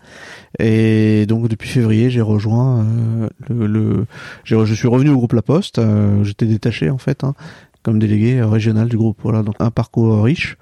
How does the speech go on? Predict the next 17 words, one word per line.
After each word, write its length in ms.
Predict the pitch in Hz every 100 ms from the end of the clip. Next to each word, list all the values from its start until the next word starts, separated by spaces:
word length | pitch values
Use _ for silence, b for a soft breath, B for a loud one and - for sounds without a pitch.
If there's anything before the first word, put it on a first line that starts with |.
| B B B B
auquel 260 | - 110 110
je 60 | 113
ne 80 |
m'attendais 320 | 110 104 110 110
évidemment 360 | 104 107 101
pas. 240 | 95 117 180 165
J'avais 260 | 120 107 104
vocation 480 | 104 101 107 - 113
à 60 |
rien 100 | 107 110
du 80 |
tout. 140 | 98 123
Moi, 140 | 139
je 60 | 113
suis 140 | -
né, 180 | 107 107 110
euh, 140 | 101